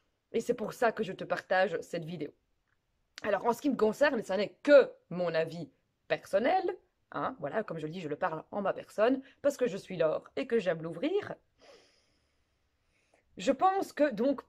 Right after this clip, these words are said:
Polanski devrait retourner en prison illico presto, n'est-ce pas ? Qu'il devrait être là, enfermé, euh, derrière les barreaux, et pour, pour, pour y croupir et se rendre compte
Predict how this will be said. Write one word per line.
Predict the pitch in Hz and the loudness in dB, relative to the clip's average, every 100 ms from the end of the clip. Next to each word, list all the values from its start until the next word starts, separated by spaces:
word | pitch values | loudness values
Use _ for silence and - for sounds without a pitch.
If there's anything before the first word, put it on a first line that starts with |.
| - | 2
Polanski | 240 220 214 - 226 247 - | 4 4 0 -4 -6 -6 -4
devrait | 156 233 170 208 208 - | 4 4 6 6 6 4
retourner | 214 214 208 214 208 - | 2 2 0 2 2 4
en | 208 | 2
prison | 214 226 208 202 - | 2 -2 0 -2 -2
illico | 196 180 - 185 | -6 -6 -4 -2
presto, | 196 190 - 277 311 | -2 -2 8 8 8
n'est-ce | 254 - | 4 0
pas ? | 247 269 302 294 _ _ | 4 6 6 2 _ _
Qu'il | - 180 | -10 -2
devrait | 196 185 214 | -2 4 4
être | 202 190 | 4 2
là, | 202 214 | 4 4
enfermé, | 180 190 190 208 202 - - | 2 -2 0 0 -2 -6 0
euh, | 170 160 | 2 2
derrière | 196 196 190 190 - | 0 4 6 6 0
les | 165 160 | -6 -2
barreaux, | 165 165 262 269 - - | 2 6 6 6 -2 -4
et | 208 202 _ - | -2 -2 _ -12
pour, | 202 - - 180 - | -10 -8 -12 -12 -10
pour, | 190 190 190 | 0 2 2
pour | 175 196 | -4 -8
y | |
croupir | - 220 233 285 294 | -4 -4 2 2 4
et | - | 0
se | - | -2
rendre | 214 220 214 | 0 0 0
compte | 285 294 285 | 2 2 2